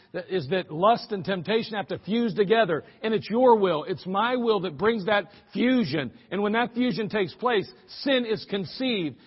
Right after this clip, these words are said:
and sin is brought forth. And as a result of that, then of course we have to deal with, uh, the consequences of that sin. <clears throat> Now, we finally said your sin, uh, you sin as a result of temptation in three major areas.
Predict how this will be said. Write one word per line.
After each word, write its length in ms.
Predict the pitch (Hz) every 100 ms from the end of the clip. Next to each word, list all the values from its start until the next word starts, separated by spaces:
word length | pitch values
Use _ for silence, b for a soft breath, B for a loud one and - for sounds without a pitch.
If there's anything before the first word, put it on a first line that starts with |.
| B -
and 240 | 170 160
sin 260 | - 220 202
is 140 | 156
brought 360 | 127 170 220 -
forth. 400 | 180 156 117 104 b b b b
And 180 | 131 156
as 140 | 131
a 40 |
result 380 | 156 139 175 175
of 80 | 151
that, 380 | 139 135 135 120
then 120 | 139
of 140 | 123
course 260 | - 143 120 -
we 140 | 139
have 160 | 131 123
to 60 |
deal 300 | 113 139 135
with, 220 | 127 127 107 - _ _ _ _ _ -
uh, 220 | - - 90 87
the 80 | 135
consequences 840 | - 165 135 147 - 117 101 101
of 100 | 104
that 180 | 104 104
sin. 1080 | - 101 - _ _ _ _ 214 180 127 95
<clears throat> 60 | - _
Now, 340 | 175 170 139 - b b b
we 140 | - 156
finally 320 | 196 190 185
said 320 | - 180 156
your 140 | 151 156
sin, 440 | - 196 180 160 b b b 160
uh, 200 | 160 151 -
you 200 | 165 170
sin 240 | - 214
as 120 | 190 143
a 60 |
result 360 | 165 135 175 170
of 100 | 147
temptation 600 | 165 147 170 180 170 156
in 120 | 139
three 220 | 117 175
major 400 | 175 165 139 151
areas. 540 | 160 165 131 117 117